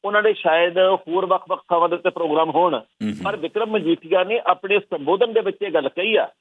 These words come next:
Speaker 1: ਕਿ "ਮੈਂ ਹੋਰਾਂ ਦਾ ਵੀ ਬਹੁਤ ਧੰਨਵਾਦੀ ਹਾਂ, ਆਪਦੀ ਭੈਣ ਦਾ ਵੀ ਬਹੁਤ ਧੰਨਵਾਦੀ ਹਾਂ, ਸਰਦਾਰ ਸੁਖਬੀਰ ਸਿੰਘ ਬਾਦਲ ਦਾ ਵੀ ਬਹੁਤ ਧੰਨਵਾਦੀ ਹਾਂ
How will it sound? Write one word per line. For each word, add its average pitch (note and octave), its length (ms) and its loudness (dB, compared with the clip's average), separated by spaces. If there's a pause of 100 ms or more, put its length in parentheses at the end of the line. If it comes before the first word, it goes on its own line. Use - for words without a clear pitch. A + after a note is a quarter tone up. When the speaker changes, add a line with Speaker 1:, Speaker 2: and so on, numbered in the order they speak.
(440)
Speaker 1:
ਕਿ A#3 100 -2
"ਮੈਂ G3+ 300 2
ਹੋਰਾਂ F3+ 360 0
ਦਾ A3 80 4
ਵੀ A#3 120 -4
ਬਹੁਤ A3 280 2
ਧੰਨਵਾਦੀ E3+ 540 0
ਹਾਂ, A#3 60 6
ਆਪਦੀ F#3+ 340 2
ਭੈਣ E3+ 300 -2
ਦਾ C3+ 140 2
ਵੀ G3+ 120 0
ਬਹੁਤ G3+ 340 0
ਧੰਨਵਾਦੀ D#3+ 520 2
ਹਾਂ, A3+ 120 4
ਸਰਦਾਰ E3+ 380 2
ਸੁਖਬੀਰ E3+ 380 0
ਸਿੰਘ F#3+ 180 -8
ਬਾਦਲ D3+ 280 2
ਦਾ A3 100 4
ਵੀ A#3 100 -4
ਬਹੁਤ G#3 220 0
ਧੰਨਵਾਦੀ D3 480 0
ਹਾਂ A2 60 -2